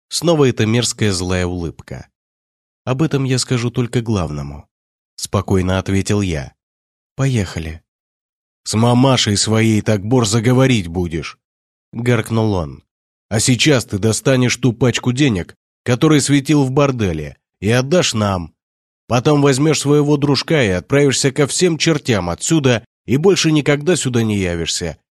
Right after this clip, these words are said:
если есть мозги". "Да кто ты такой, чтобы так с нами разговаривать?" Не вовремя включил аристократа Андрей,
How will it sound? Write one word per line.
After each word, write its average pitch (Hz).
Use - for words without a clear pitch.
если 110
есть 101
мозги". 107
"Да 123
кто 170
ты 165
такой, 156
чтобы 95
так -
с -
нами 131
разговаривать?" 120
Не 117
вовремя 156
включил 120
аристократа 104
Андрей, 95